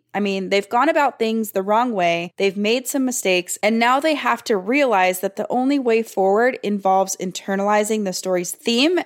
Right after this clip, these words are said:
and leaving their internal obstacles in the past. And just like the debate section in Act One, this Dark Night of the Soul beat raises a question. So what will the protagonist do now, or what's their plan?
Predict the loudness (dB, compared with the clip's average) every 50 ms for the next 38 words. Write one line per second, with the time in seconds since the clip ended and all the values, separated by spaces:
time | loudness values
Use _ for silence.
0 | _ -2 0 0 0 0 0 0 -2 -2 0 0 0 0 2 2 0 0 0 -2
1 | -4 -4 -2 0 0 0 0 0 -2 -4 -4 -4 -8 -8 -2 0 0 0 0 -2
2 | -6 -8 -8 -8 -6 -6 -6 -6 -6 -6 -8 -8 -8 -10 _ _ _ _ _ _
3 | _ 0 2 4 4 4 2 0 -2 -8 _ -2 0 0 0 0 0 0 0 0
4 | 0 -4 -2 -2 0 2 2 0 0 0 -2 -2 -2 -2 -2 -4 -4 -4 -4 -4
5 | -4 -4 -2 -2 -4 -4 -6 -6 -2 0 2 2 2 2 0 -2 -6 _ -2 -2
6 | 0 0 -2 -4 -2 0 2 2 2 0 0 0 0 2 2 2 0 0 0 0
7 | 0 2 2 2 0 -2 -4 -4 -4 -4 -4 -2 0 2 2 0 -2 -4 -6 -8
8 | -6 -4 -4 -4 -4 -4 -6 -10 -10 -12 -12 -16 _ _ _ _ _ _ -8 -2
9 | 0 0 2 2 2 0 0 0 0 -2 0 0 0 -2 -2 -4 -6 -4 0 0
10 | 0 0 0 0 -2 -2 -2 -4 -2 -2 0 0 0 0 -2 -2 -4 -6 -2 0
11 | 2 2 2 2 2 0 0 -2 -2 -2 -2 -2 -4 -8 -6 -4 -4 -4 -4 -6
12 | -10 -14 -20 -20